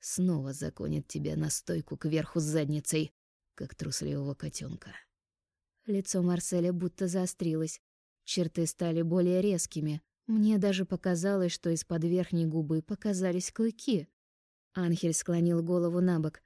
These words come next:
оценивая происходящее без малейшего беспокойства. «Вы пользуетесь тем, что мы не можем блокировать вашу магию, Суранхель», ответил Марсель,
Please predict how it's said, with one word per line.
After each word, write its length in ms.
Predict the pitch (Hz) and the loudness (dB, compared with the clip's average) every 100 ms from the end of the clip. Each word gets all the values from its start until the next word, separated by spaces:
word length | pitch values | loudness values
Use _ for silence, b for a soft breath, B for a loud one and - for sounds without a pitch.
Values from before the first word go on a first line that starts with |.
| _ _ | _ _
оценивая 560 | - 202 - 165 160 165 | -6 -2 2 2 4 0
происходящее 880 | 165 165 156 165 160 170 190 - 165 | 0 0 0 0 2 2 2 0 0
без 180 | 156 160 | 2 2
малейшего 580 | 170 165 156 151 165 156 | 4 4 2 0 -2 -2
беспокойства. 840 | 160 - 165 165 151 - 151 160 - _ _ _ _ _ _ | -2 -2 -2 -2 -2 -4 -6 -8 -12 _ _ _ _ _ _
«Вы 260 | 170 160 165 | 0 2 2
пользуетесь 760 | 160 165 160 160 165 165 165 - | 4 4 4 4 4 4 0 2
тем, 280 | 180 175 | 2 2
что 220 | 160 - 156 | 2 0 2
мы 160 | 160 | 4
не 120 | 165 | 4
можем 400 | 170 170 151 160 | 4 4 4 2
блокировать 560 | 160 160 156 165 160 160 | 4 2 2 4 4 2
вашу 320 | 165 160 - | 2 0 2
магию, 480 | 170 175 190 147 143 | 4 4 2 0 -2
Суранхель», 880 | 143 156 147 147 143 143 - 147 - _ _ _ _ _ _ _ | 0 0 0 -2 -4 -6 -6 -8 -10 _ _ _ _ _ _ _
ответил 460 | 175 160 156 156 156 | -4 0 0 2 2
Марсель, 520 | 156 165 - 180 | 2 0 0 0